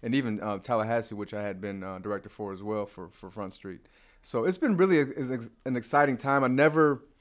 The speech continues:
anticipated getting into, uh, corporate, the corporate side of commercial real estate, but,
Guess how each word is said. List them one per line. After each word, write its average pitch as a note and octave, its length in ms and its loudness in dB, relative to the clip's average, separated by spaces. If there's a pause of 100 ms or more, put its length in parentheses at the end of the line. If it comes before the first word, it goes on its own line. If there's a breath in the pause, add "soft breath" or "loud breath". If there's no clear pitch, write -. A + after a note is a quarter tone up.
(540 soft breath)
anticipated G#3 680 -2
getting G#3+ 240 0
into, G#3 680 -2
uh, E3 240 -4 (140)
corporate, G#3 460 2
the E3 60 -6
corporate G#3 300 -2
side G3 280 0
of F3+ 140 -8
commercial G3 340 -6
real F#3+ 120 -2
estate, F3+ 340 -6
but, C#3+ 240 0